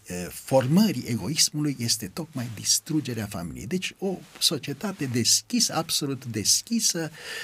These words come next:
așa mai departe, în care nu se știe cine e tata, cine este mama, cine ți este soția și așa mai departe, aceste lucruri nu contează, ci doar, e, gândesc toți pentru binele societății și așa mai departe.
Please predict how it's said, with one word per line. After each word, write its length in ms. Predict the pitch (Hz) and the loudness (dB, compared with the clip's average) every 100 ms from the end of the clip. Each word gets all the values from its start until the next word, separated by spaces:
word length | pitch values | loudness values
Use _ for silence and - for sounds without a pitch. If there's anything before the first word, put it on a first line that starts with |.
| - | -8
așa 260 | - 110 - | -4 -2 -2
mai 120 | 139 | -2
departe, 480 | 123 123 202 208 190 | -2 -4 -2 -2 -2
în 80 | 156 | -4
care 240 | 147 147 | -2 0
nu 140 | 156 180 | 2 4
se 140 | - | 4
știe 220 | 131 - | 0 -2
cine 220 | 120 - 113 | 0 0 0
e 40 | |
tata, 300 | 110 117 107 | 0 -2 -4
cine 260 | 104 - 101 | -4 -4 -4
este 220 | - 95 | -4 -2
mama, 360 | 120 123 95 | 0 2 0
cine 260 | 104 - 110 | -2 -2 -2
ți 140 | 101 | 0
este 180 | 107 - | 0 0
soția 440 | 104 104 - - 85 | 0 -2 -2 -2 -2
și 140 | - | -2
așa 180 | 90 110 | -2 -2
mai 140 | 95 | -4
departe, 360 | 85 92 101 95 | -6 -6 -6 -6
aceste 320 | 92 110 117 | -4 -2 -2
lucruri 240 | 104 104 | -6 -6
nu 60 | 95 | -8
contează, 580 | - 71 - 170 170 165 | -8 -10 -6 -4 0 -2
ci 200 | 151 - 117 - | 0 -2 -2 -4
doar, 300 | 165 175 170 - - - - | -2 0 -2 -6 -10 -10 -8
e, 100 | - | -4
gândesc 560 | 120 160 196 156 156 - | 4 6 8 8 6 6
toți 260 | 147 123 - | 2 0 0
pentru 240 | 120 117 | 0 2
binele 420 | 113 113 87 80 | 2 2 0 -2
societății 760 | - - - 90 - 226 - 151 | -2 -2 -4 -8 -2 0 0 0
și 120 | - | 0
așa 160 | 120 123 | -2 -2
mai 120 | 110 | -4
departe. 440 | 95 - - - | -6 -10 -14 -16